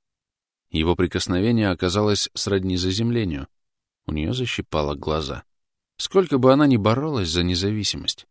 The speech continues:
как бы ни сохраняла физическую дистанцию между собой и людьми, в этот момент она была искренне благодарна за то, что кто-то её поддерживал.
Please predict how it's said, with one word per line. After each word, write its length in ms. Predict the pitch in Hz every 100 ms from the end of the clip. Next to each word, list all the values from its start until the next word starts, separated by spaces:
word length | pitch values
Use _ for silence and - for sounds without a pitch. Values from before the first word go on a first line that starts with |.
| _ _ _ _ _ -
как 220 | 131 117
бы 120 | 117
ни 120 | 110
сохраняла 600 | 104 110 107 110 127 110
физическую 640 | 92 95 110 - 101 - 90
дистанцию 540 | 90 - 113 - 90
между 260 | 92 90 92
собой 440 | - 90 104 98
и 20 |
людьми, 420 | 82 80 90 135 - _ _ _ _ _
в 80 | 80
этот 280 | 80 85 -
момент 340 | 80 98 127
она 200 | 110 107
была 220 | 107 104
искренне 540 | - 143 - 123 120 113
благодарна 640 | 101 98 98 98 101 95
за 140 | 87
то, 140 | 85 113
что 180 | - 98
кто-то 280 | 92 82
её 200 | 80 82
поддерживал. 680 | 85 95 95 87 82 65 62